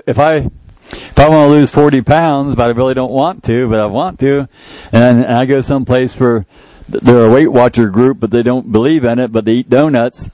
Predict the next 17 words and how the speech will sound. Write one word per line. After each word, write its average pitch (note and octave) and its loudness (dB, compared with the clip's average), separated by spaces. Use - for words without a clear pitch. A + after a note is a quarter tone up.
and C3 4
I C#3+ 4
wanna D3 4
go C#3+ 4
to C3+ 0
Weight C#3+ -2
Watchers C3 -4
group, B2+ 0
but - 4
still D3+ 4
have C#3+ 4
my B2+ 2
donuts, C#3 0
but A#2+ -4
say, C#3 0
"Hey, C3+ 0
listen, F3 -4